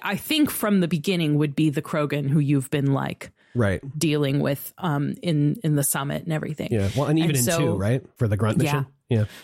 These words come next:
Speaker 1: Yeah. Um, and so his, he is not <laughs> as interested as Rex is in, like,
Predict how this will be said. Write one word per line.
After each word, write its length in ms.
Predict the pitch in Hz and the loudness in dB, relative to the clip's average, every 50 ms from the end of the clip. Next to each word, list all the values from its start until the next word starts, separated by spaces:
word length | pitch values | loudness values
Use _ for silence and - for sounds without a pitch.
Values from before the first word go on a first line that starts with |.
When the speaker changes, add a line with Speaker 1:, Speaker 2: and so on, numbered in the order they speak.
| - - | -12 -4
Speaker 1:
Yeah. 280 | 170 165 156 139 - - _ _ _ - - - - _ - - | -4 -2 -2 -2 -6 -12 _ _ _ -20 -20 -20 -20 _ -6 -4
Um, 400 | 190 185 180 170 165 165 160 - _ - | -2 0 0 0 0 0 -2 -4 _ -6
and 280 | 185 170 165 170 151 | -4 0 0 2 0
so 460 | - - - 180 165 160 160 143 95 - _ _ _ _ _ _ _ _ _ - | 0 0 0 0 2 2 2 0 -2 -4 _ _ _ _ _ _ _ _ _ -10
his, 680 | - - 185 208 202 202 196 196 196 - - - - _ _ - | -6 0 2 2 4 4 4 2 2 0 0 -2 -4 _ _ -10
he 320 | - - 214 208 214 208 | -4 0 2 4 4 4
is 200 | 196 196 190 185 | 4 2 2 2
not 400 | 196 190 165 165 160 151 - - _ _ _ _ - - | 2 2 2 2 0 0 -2 -6 _ _ _ _ -4 -2
<laughs> 440 | 185 202 196 - 214 220 - - | -2 0 0 0 0 -2 -2 -2
as 640 | - 151 165 160 156 151 151 151 - - - - - _ _ _ - | -4 -4 -2 0 2 2 2 2 0 0 -2 -4 -6 _ _ _ -4
interested 720 | 196 185 180 - - 190 175 - - - 165 160 156 151 147 | -2 0 0 0 0 0 0 0 0 0 0 2 2 2 0
as 180 | - 165 - 185 | 0 -2 0 0
Rex 340 | 196 185 175 - - - | -2 -2 -2 -6 -4 0
is 280 | 165 156 151 147 143 - | 2 2 2 2 0 -2
in, 300 | - 151 156 143 147 147 | -2 -2 -2 0 0 0
like, 280 | 147 143 139 135 - | 0 0 -2 -4 -8